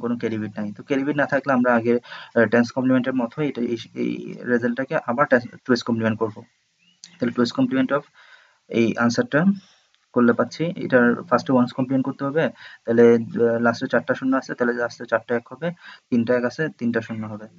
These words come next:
তার সাথে ওয়ান যোগ করে দিলে আমাদের টুয়েলভ কমপ্লিমেন্ট পেয়ে যাবো। তো আগের মতোই আমরা টেন্স কমপ্লিমেন্টের যে নিয়ম ফলো করেছি, এখানেও সে-, সেম নিয়ম, যেহেতু ক্যারি বিট আসে নাই, সেহেতু এখানে আমরা, আহ, যে অ্যান্সারটা আছে সেটা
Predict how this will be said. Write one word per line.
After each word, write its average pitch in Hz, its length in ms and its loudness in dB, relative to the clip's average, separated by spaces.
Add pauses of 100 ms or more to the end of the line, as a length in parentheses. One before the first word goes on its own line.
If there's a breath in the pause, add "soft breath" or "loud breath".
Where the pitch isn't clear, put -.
(180)
তার - 140 0
সাথে 135 180 -2
ওয়ান 123 180 4
যোগ 127 140 -6
করে 131 140 -2
দিলে 139 140 -4
আমাদের 120 180 -6
টুয়েলভ 113 200 -6
কমপ্লিমেন্ট 113 220 -6
পেয়ে 110 160 -6
যাবো। 107 140 -12 (360 loud breath)
তো - 140 0
আগের 123 220 4
মতোই 127 260 2
আমরা 127 180 4
টেন্স 120 200 0
কমপ্লিমেন্টের 127 440 -4
যে 127 140 0
নিয়ম 127 200 -2
ফলো 120 200 -4
করেছি, 123 240 -6
এখানেও 120 240 2
সে-, 113 180 -6 (200)
সেম 120 120 2 (100)
নিয়ম, 127 140 2 (400 loud breath)
যেহেতু 117 240 2
ক্যারি 120 180 4
বিট 123 180 4
আসে 127 160 -2
নাই, 147 160 2
সেহেতু 120 240 0 (100)
এখানে 117 240 2
আমরা, 117 160 2 (580 loud breath)
আহ, 113 140 0 (220)
যে 120 100 4
অ্যান্সারটা 117 380 -2
আছে 135 180 -6
সেটা 123 140 2